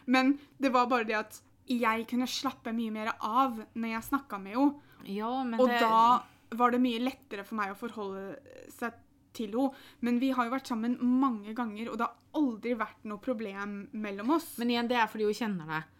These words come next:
Speaker 1: Ja.
Speaker 2: Hadde han vært sammen med en som aldri hadde treffet deg eller noe sånt, så er det ikke
Speaker 1: Mm.
Speaker 2: sikkert hun hadde syntes at det hadde vært kjempekult at han fulgte deg på Instagram og sånn. Men samtidig så er det sånn,
Speaker 1: Men så er det,
Speaker 2: er det
Speaker 1: det
Speaker 2: ikke
Speaker 1: er
Speaker 2: bare bra,
Speaker 1: Instagram.
Speaker 2: ja, er det
Speaker 1: Altså
Speaker 2: ikke bare bra at man har et sånn type forhold til eksen sin?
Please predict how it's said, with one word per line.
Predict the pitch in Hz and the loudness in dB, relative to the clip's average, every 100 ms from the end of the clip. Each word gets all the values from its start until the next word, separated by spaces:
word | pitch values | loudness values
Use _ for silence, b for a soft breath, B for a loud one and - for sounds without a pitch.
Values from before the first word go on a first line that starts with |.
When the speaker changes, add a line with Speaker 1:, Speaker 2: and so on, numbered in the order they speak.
| 208 | -2
Speaker 1:
Ja. | 196 196 | -2 0
Speaker 2:
Hadde | 214 226 226 | 0 0 0
han | 202 | 0
vært | 208 214 | -2 -4
sammen | 220 202 | -4 -2
med | 190 | -2
en | 185 | -4
som | 214 | -6
aldri | - 196 170 | -6 -4 -2
hadde | 180 185 | -4 -4
treffet | 233 - 220 208 | -10 -6 -4 -2
deg | 180 | -2
eller | 175 | -2
noe | 190 | -2
sånt, | 233 | -2
så | 226 | 0
er | 247 233 | 2 2
det | |
ikke | 285 | 0
Speaker 1:
Mm. | 240 | 0
Speaker 2:
sikkert | 226 233 | 0 0
hun | 208 | -2
hadde | 214 | -4
syntes | 202 180 185 | -4 -4 -4
at | 185 | -4
det | |
hadde | 190 | -4
vært | 185 | -2
kjempekult | 202 185 175 170 | -4 -4 -6 -6
at | 190 | -6
han | 170 170 | -6 -6
fulgte | - 175 - 165 | -4 -4 -4 -6
deg | 160 156 | -4 -4
på | 180 | -6
Instagram | 156 - 143 | -6 -8 -8
og | 147 | -6
sånn. | 165 165 B B B - | -6 -6 B B B -2
Men | 208 202 214 - | 2 2 0 -4
samtidig | - 240 233 185 220 | -4 -2 -2 -4 -2
så | 233 | 0
er | 208 | 0
det | 208 | 0
sånn, | - | 0
Speaker 1:
Men | 254 | 0
så | 294 | 0
er | - | -2
det, | 247 247 | 2 4
Speaker 2:
er | 220 | 4
det | |
Speaker 1:
det | 262 | 4
Speaker 2:
ikke | 262 | 2
Speaker 1:
er | 254 | 2
Speaker 2:
bare | 240 196 | 2 2
bra, | 190 180 | 4 4
Speaker 1:
Instagram. | 190 262 392 302 - | 6 4 2 -2 -6
Speaker 2:
ja, | 214 226 | -4 0
er | |
det | 285 294 | 2 4
Speaker 1:
Altså | 285 | 2
Speaker 2:
ikke | 240 | 2
bare | 233 220 | 0 -2
bra | 190 165 185 - | -2 0 0 0
at | 202 | -4
man | 214 208 208 b b b b - | -6 -4 -6 b b b b -4
har | 190 185 | 2 2
et | 202 196 | 2 -6
sånn | - - 180 185 | -12 -6 -4 -4
type | 185 190 175 | -6 -6 -6
forhold | 202 175 156 | -4 -4 -4
til | 170 | -8
eksen | 165 - | -10 -12
sin? | 170 185 | -8 -6